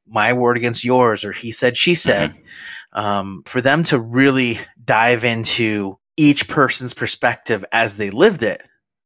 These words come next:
Speaker 1: I think was really a, a really interesting way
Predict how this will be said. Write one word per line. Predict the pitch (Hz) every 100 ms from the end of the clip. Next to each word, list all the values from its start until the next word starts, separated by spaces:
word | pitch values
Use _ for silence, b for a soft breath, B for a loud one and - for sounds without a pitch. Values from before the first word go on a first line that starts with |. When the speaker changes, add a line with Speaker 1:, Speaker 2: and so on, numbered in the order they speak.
| _ 120
Speaker 1:
I | 143
think | 160 123
was | 117 -
really | 139 175 160 127 107
a, | 123 110 117 -
a | 135
really | 156 170 143
interesting | 143 147 131 131 110
way | 110 110 110 101